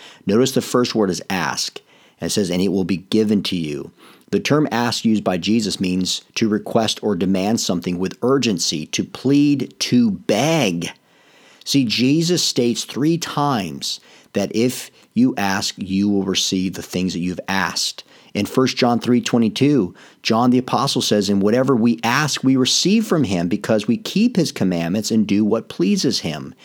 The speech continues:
He further said in that same epistle in First John five thirteen and fifteen, "I write these things to you who believe in the name of the Son of God, that you may know that you have eternal life. And this is the confidence that we have toward him,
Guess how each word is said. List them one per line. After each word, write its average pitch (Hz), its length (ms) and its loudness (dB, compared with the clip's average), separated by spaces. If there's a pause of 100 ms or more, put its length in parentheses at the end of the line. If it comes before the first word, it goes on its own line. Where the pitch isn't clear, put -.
(300)
He 135 160 4
further 180 320 2
said 107 460 2 (460)
in 110 120 2
that 104 120 2
same 139 240 2
epistle 147 400 2
in 104 60 4
First 113 300 0
John 104 180 2
five 101 300 0
thirteen 104 300 0
and 92 80 -2
fifteen, 104 520 0
"I 113 160 0
write 123 300 2
these 127 180 2
things 147 280 0
to - 120 -2
you 82 140 0
who 107 140 0
believe 110 380 2
in 156 60 2
the 147 80 2
name 110 300 2
of 98 80 -2
the 92 80 -2
Son 113 260 0
of 165 100 0
God, 85 380 -2 (920)
that 110 180 2
you 139 260 4
may 175 220 4
know 185 560 4
that 101 120 2
you 107 120 2
have 101 220 0
eternal 87 340 -2
life. 85 220 -4
And 107 100 2
this 151 180 2
is 175 60 -2
the 175 80 2
confidence 170 540 0
that 127 140 2
we 131 120 2
have 143 300 0
toward 180 300 2
him, 85 300 0